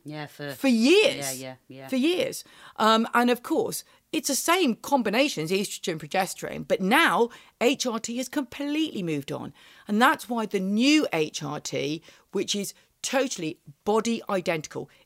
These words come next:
Speaker 2: it is not synthetic. That's why it's topical, so things like the gels, sprays,
Speaker 1: Mm.
Speaker 2: patches.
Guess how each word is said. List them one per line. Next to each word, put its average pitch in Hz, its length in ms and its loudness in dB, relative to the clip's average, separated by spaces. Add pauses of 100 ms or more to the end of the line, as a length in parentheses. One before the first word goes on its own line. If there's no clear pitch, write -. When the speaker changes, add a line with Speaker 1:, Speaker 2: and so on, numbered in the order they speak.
Speaker 2:
it 180 120 -4
is 190 200 -6 (200)
not 190 380 2
synthetic. 160 680 -6 (280)
That's - 300 -2
why 233 180 0
it's 240 200 -8
topical, 208 520 0
so 170 100 -6
things 151 300 -6
like 151 120 -6
the 165 100 -8
gels, 175 720 2
sprays, 156 840 -2
Speaker 1:
Mm. 147 80 -10
Speaker 2:
patches. 151 640 -6